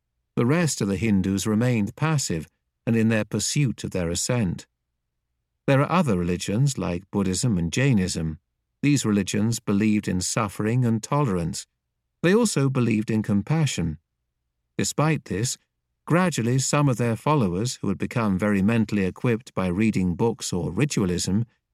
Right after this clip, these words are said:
went into many divisions. Some Hindus formed a new religion called Arya Samaj against the orthodox Hindu ritualistic religion,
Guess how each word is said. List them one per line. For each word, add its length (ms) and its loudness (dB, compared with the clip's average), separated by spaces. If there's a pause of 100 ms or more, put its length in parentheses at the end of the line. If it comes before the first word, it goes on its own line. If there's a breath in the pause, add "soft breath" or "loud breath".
went 280 2
into 260 0
many 360 4
divisions. 720 -2 (760)
Some 260 2
Hindus 520 4
formed 380 0
a 40 4
new 200 4
religion 680 0
called 460 0
Arya 420 2
Samaj 580 -4 (220)
against 400 -2
the 120 -2
orthodox 680 -2
Hindu 420 0
ritualistic 680 -2
religion, 520 0